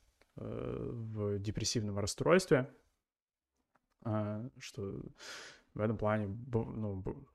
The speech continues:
бывают случаи, когда, собственно, низкая ассертивность, она начинает как раз-таки ограничивать. И, соответственно, социальное подкрепление становится меньше, возможностей становится меньше, возможности проявить свою инициативу, какую-то ценность свою становится меньше, ну и, соответственно, это начинает все замыкаться. А,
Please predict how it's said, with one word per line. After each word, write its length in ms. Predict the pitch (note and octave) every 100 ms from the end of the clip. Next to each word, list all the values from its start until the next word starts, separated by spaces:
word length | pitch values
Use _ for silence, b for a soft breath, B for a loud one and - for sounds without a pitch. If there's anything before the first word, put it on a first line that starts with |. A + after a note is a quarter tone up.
| -
бывают 340 | A2 A2 G2+
случаи, 260 | C3 E3 -
когда, 160 | G#2+
собственно, 320 | G#2 - -
низкая 340 | G#2 G#2+ - G2+
ассертивность, 460 | G#2 - D#3+ D3+
она 120 | G#2+ G#2
начинает 360 | - G#2+ A2
как 80 | -
раз-таки 280 | G#2 - G#2
ограничивать. 760 | A2+ A2 G#2+ - G2+ G#2 - _ _ _ _ _ _
И, 100 | -
соответственно, 720 | G#2 A2 G#2 G#2+ - A2 G2+ F#2+
социальное 320 | - A2 G#2+
подкрепление 300 | - - G#2
становится 320 | - G2+ B2+
меньше, 300 | F3+ A3+ -
возможностей 340 | A2 A#2 G#2+
становится 320 | - G#2+ - B2
меньше, 500 | E3 F#3+ - C#3+ C#3 B B B B B
возможности 480 | A#2 A2 A#2+ A2 -
проявить 280 | - G#2+ G#2+
свою 180 | - G#2+
инициативу, 480 | G2+ A2 - A2 G#2+
какую-то 300 | - A2+ -
ценность 340 | A2 G#2+ G2
свою 220 | - G#2 - _
становится 500 | - - G2+ G2+ -
меньше, 400 | D#3+ G#3+ G3+ A#2
ну 140 | G#2+
и, 60 | D3
соответственно, 400 | - G#2 A2+ A2
это 100 | -
начинает 300 | - A2+ G#2+
все 100 | -
замыкаться. 960 | G2+ A2+ B2+ F#3+ G3 - D3 D3 C#3 C3+ _ _ _ _ _ _ _ _ _ -
А, 380 | A2 G2+ -